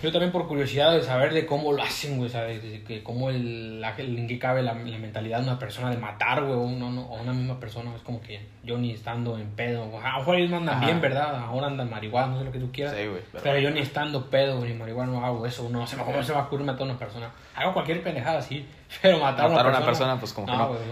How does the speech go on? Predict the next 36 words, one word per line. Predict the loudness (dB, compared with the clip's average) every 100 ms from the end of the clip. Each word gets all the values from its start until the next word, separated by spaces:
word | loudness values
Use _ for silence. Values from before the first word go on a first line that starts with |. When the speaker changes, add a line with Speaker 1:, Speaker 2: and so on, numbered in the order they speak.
| -2
Speaker 1:
como | 0
Speaker 2:
Es | 4
Speaker 1:
que |
Speaker 2:
que | 6
Speaker 1:
no. | 4
Speaker 2:
los | 4
ponían, | 0 4 4
güey, | 4 4 2 -2
a | -2
los | 0 0
videos | 0 2
más | 0
clásicos, | -2 -2 -2 -4 -8
¿no? | -4
Los | -4 -4
ponían | -4 -4
así | -2
hincados, | -2 0 2 2
güey, | 2 0
y | -2 -6 -4 -4 -4
Speaker 1:
Sí. | -4
Speaker 2:
machetazo | -6 -6 -8 -10 -4
en | -2
la | -2
cabeza. | -4 -10 -8 2
Speaker 1:
Sí, | 6 8
o | 8
sea, | 4
a | 2
lo | 0
que | -4
iba, | -4 -2 0
Speaker 2:
Ay, | 4
Speaker 1:
güey. | 6
Speaker 2:
los | 6 4
gritotes, | 2 -2 -2 -2